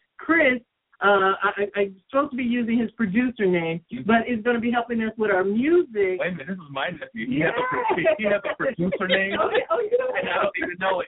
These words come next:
Speaker 2: yet. <laughs> Okay.
Speaker 1: Yeah, um, um, producer, uh, Chris Sutton. Um, he's gonna be helping us next year. Again, a high school student, but his aspirations are around music, musical engineering, and we're gonna support him.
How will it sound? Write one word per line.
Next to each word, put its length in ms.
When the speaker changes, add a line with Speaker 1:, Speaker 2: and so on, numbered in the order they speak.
Speaker 2:
yet. 220
<laughs> 0
Okay. 1200
Speaker 1:
Yeah, 360
um, 300
um, 240
producer, 800
uh, 300
Chris 320
Sutton. 480
Um, 360
he's 240
gonna 180
be 100
helping 300
us 200
next 340
year. 160
Again, 380
a 100
high 320
school 360
student, 460
but 160
his 280
aspirations 920
are 160
around 380
music, 360
musical 500
engineering, 560
and 180
we're 140
gonna 300
support 460
him. 300